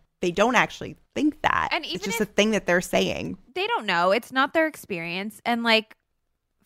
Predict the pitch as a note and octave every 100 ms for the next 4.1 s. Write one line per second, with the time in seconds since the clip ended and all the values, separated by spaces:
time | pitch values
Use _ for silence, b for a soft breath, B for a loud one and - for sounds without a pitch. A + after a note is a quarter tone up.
0 | _ _ - B3+ A3 A3 A3+ G#3+ G#3 A3
1 | A3+ A3+ A3 G#3+ - A3+ A3+ G#3 _ _
2 | _ - A3+ G#3+ A3 A#3 A#3 A3+ A3 E3
3 | F#3 F#3+ A3 A3 B3 A3 B3+ C4 C4 B3+